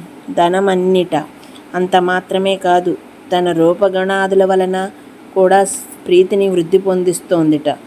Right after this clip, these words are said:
అంతకు మించి రెండు రెట్లుగా సీతాహృదయంలో శ్రీరాముడున్నాడు. లోపల, లోపల లోపల ఉన్న ఈ ప్రేమ హృదయం నుండి హృదయానికి మాత్రమే వ్యక్తమవుతున్నదట.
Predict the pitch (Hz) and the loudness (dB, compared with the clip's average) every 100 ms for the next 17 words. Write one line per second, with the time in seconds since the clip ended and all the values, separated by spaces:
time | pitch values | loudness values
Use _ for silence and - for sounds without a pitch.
0 | - - 175 175 180 185 190 196 202 - | -20 -12 -4 0 0 0 0 -2 -4 0
1 | 214 196 180 180 185 185 - 220 202 185 | 2 2 0 0 0 0 0 2 4 2
2 | 185 - - - 165 165 208 202 208 196 | 0 -8 -16 -2 0 2 2 2 2 2
3 | 190 185 180 185 190 170 165 185 185 180 | 2 2 2 2 2 0 2 2 2 0
4 | 165 165 160 151 - - - - - 185 | 2 2 2 0 -4 -12 -20 -20 -12 0
5 | 175 165 170 175 202 190 190 - - 165 | 4 6 6 2 2 2 0 -4 -8 -2
6 | 175 175 208 196 196 190 190 190 185 180 | 0 0 2 2 4 2 2 0 0 -2
7 | 175 170 165 160 160 165 202 220 - - | -2 -2 -2 -2 -2 -2 -2 -4 -8 -20
8 | - - 165 185 220 220 208 196 190 202 | -8 0 2 2 2 0 0 2 2 2
9 | 175 165 185 196 190 190 185 180 180 - | 2 2 2 2 2 -2 -4 -4 -6 -6
10 | 190 190 196 180 170 185 180 170 165 165 | -4 -2 0 -2 -2 -6 -4 -4 -2 -2
11 | 156 151 | -2 -4